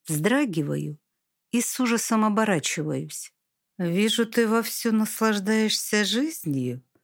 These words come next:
погубив моего сына», высокопарно заявляет она, кривясь. «Я...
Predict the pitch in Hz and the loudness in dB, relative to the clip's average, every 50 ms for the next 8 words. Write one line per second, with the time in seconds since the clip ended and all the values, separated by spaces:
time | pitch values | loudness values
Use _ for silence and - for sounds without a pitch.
0 | _ _ _ _ _ _ _ _ _ _ - 269 262 269 220 180 151 127 135 147 | _ _ _ _ _ _ _ _ _ _ -8 -4 -2 -2 0 0 0 0 0 0
1 | 156 151 147 147 156 170 - - - - 170 143 123 123 123 123 - _ _ _ | 0 0 0 0 -2 -4 -6 -4 -2 -2 0 0 0 -2 -4 -6 -10 _ _ _
2 | _ _ _ _ _ _ _ - 196 214 214 - - - - - - - - 254 | _ _ _ _ _ _ _ -2 -2 -2 0 0 -2 0 0 0 0 0 0 0
3 | 285 294 294 269 262 - - 190 185 185 180 165 170 185 196 202 202 196 - - | 2 2 2 2 0 0 -2 0 0 2 0 0 0 0 0 0 0 -2 -2 -2
4 | 196 190 185 160 131 123 - - - 139 131 131 139 135 139 151 156 - - - | 0 2 2 2 0 -2 -4 -4 -4 -4 -4 -4 -4 -6 -6 -8 -10 -12 -14 -16
5 | - _ _ _ _ _ _ _ _ _ _ _ _ _ _ _ _ _ - 185 | -18 _ _ _ _ _ _ _ _ _ _ _ _ _ _ _ _ _ -4 -2
6 | 180 185 208 214 220 233 226 220 226 226 | -2 0 0 0 0 0 0 0 -2 -4